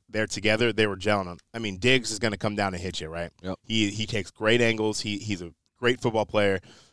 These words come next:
Speaker 1: Sha-, Trey Flowers had the best game of his season, and he had a
Speaker 2: Mm.
Speaker 1: really good year this year, so he did well against the Eagles the first time.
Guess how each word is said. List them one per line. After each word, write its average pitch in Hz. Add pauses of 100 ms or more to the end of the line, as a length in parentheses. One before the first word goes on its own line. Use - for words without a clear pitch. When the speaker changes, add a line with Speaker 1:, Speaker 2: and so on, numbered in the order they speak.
(220)
Speaker 1:
Sha-, - (140)
Trey 147
Flowers 135
had 117
the 107
best 123
game 131
of 110
his 110
season, 95
and 92
he 117
had 117
a -
Speaker 2:
Mm. 104
Speaker 1:
really 117
good 107
year 120
this 104
year, 90
so 104
he 104
did 101
well 101
against 98
the 101
Eagles 98
the -
first 113
time. 85